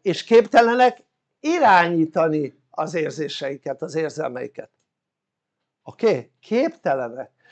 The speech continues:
Még a pozitív érzéseiket is képtelenek a legtöbb ember irányítani.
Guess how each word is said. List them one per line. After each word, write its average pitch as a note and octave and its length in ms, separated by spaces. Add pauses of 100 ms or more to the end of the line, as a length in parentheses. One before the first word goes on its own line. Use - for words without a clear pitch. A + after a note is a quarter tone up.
(440)
Még C4 340
a C#4+ 180
pozitív C4+ 680
érzéseiket G3 1000
is G3 240
képtelenek F#3 760
a G3+ 160
legtöbb F#3+ 480
ember F3+ 300
irányítani. D3 760